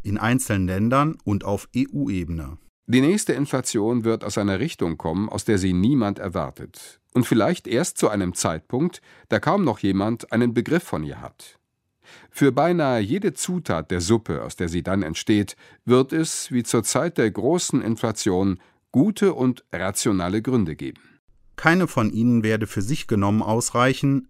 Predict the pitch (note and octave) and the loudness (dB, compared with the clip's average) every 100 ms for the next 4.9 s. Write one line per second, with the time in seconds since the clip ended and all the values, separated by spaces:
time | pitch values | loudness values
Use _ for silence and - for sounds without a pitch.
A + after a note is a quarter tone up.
0 | - A#2 C3+ G2+ F#2+ G#2 G2+ A#2 A#2+ C3 | -8 -4 0 0 2 0 0 0 2 4
1 | C#3+ C3 E2+ D2+ - _ _ - G#2 G#2+ | 4 4 2 -4 -10 _ _ -8 0 2
2 | A2 A2 G#2 C3 C3 - A2+ A2+ F3 C3+ | 2 2 2 2 2 0 2 4 4 4
3 | G#2 G#2+ G2 A2+ A2 - A2 G2+ - A2 | 2 2 2 0 2 2 2 0 -4 -6
4 | F#2+ G2+ - - B2 C#3 A#2 E2+ | -4 -6 -6 -4 0 2 2 0